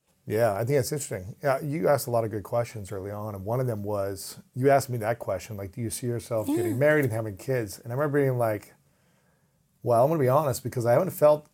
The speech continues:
Speaker 1: a hundred percent sure in the past, but it's because I didn't feel safe
Speaker 2: Mm-hmm.
Speaker 1: in relationships, and I always
Speaker 2: Mm-hmm.
Speaker 1: felt trapped, or I felt like, could I really trust this person long term?"
Speaker 2: Mm-hmm.
Speaker 1: In, you know, and it was all from a wound of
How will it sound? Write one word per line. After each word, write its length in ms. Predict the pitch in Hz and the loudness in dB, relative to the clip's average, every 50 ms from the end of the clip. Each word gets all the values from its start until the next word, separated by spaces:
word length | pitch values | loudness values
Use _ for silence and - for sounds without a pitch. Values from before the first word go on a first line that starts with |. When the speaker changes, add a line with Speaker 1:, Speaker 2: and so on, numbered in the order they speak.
| _ _ | _ _
Speaker 1:
a 60 | - | -8
hundred 260 | 104 98 120 143 151 131 | -6 -2 0 0 0 0
percent 260 | 123 113 127 113 95 | -2 -2 -4 -4 -4
sure 180 | - - 143 | -2 0 2
in 60 | 139 117 | 2 2
the 60 | 98 | 0
past, 520 | 90 - - 170 185 160 131 123 - - | -6 -4 0 2 4 4 4 4 0 -4
but 80 | - 120 | -6 -6
it's 80 | 110 | -6
because 260 | - - 120 - 131 117 | -4 -6 -4 -2 0 0
I 80 | 117 | 0
didn't 160 | 113 113 104 - | -2 -4 -6 -4
feel 140 | - 101 87 | -6 -6 -2
safe 500 | - - - - 147 151 143 123 - - | 0 0 0 2 2 0 0 -2 -2 -6
Speaker 2:
Mm-hmm. 320 | 226 214 208 190 220 240 | -6 -6 -6 -6 -4 -2
Speaker 1:
in 140 | 135 127 120 | 0 0 0
relationships, 840 | 113 113 101 104 110 113 - - 131 123 - - 101 87 - - - | 0 -2 0 0 -2 -4 -4 -6 -8 -8 -6 -6 -8 -10 -8 -10 -10
and 120 | - 101 | -8 -6
I 60 | 101 104 | -4 -2
always 160 | 104 110 113 110 | -2 -2 -2 -4
Speaker 2:
Mm-hmm. 60 | - | -4
Speaker 1:
felt 180 | 113 95 87 - | -6 -6 -6 -8
trapped, 520 | - - - 131 123 123 123 120 - - | -14 -2 2 2 4 4 2 0 -2 -4
or 60 | 120 | -6
I 80 | 101 95 | -6 -6
felt 280 | - - - 110 101 98 | -6 -4 -4 -2 -2 -2
like, 360 | 101 95 90 90 90 - - _ _ _ _ _ _ _ _ _ _ _ _ _ _ _ _ _ | -2 -4 -4 -6 -8 -12 -20 _ _ _ _ _ _ _ _ _ _ _ _ _ _ _ _ _
could 140 | _ - 131 | _ -2 0
I 40 | 123 | 2
really 200 | 110 113 113 104 | 2 2 2 0
trust 380 | - - - - 143 135 - - | -2 -2 2 2 4 4 2 0
this 120 | 143 127 | -2 -4
person 480 | - - - 143 - - - 127 120 107 | -2 0 2 2 2 2 -2 -4 -4 -4
long 220 | 92 90 92 87 | -4 -6 -8 -12
term?" 640 | - - - - 151 147 143 139 139 135 135 131 | -14 -12 -4 0 2 4 6 6 6 4 2 0
Speaker 2:
Mm-hmm. 340 | 214 196 208 220 220 220 240 - | -2 -4 -8 -10 -10 -10 -6 -2
Speaker 1:
In, 240 | 131 131 127 131 165 | -2 -2 -2 -2 -2
you 120 | 139 135 | -2 -2
know, 180 | 123 107 98 101 | -2 -2 -2 -4
and 80 | 139 147 | -4 -4
it 40 | 156 | -4
was 100 | 139 120 | 0 4
all 120 | 139 131 | 4 4
from 160 | 127 - 135 117 | 4 2 -2 -4
a 40 | |
wound 360 | 110 110 113 113 117 127 127 117 | -4 -4 -4 -4 -4 -4 -2 -4
of 340 | 104 87 - - - - | -4 -6 -8 -12 -14 -16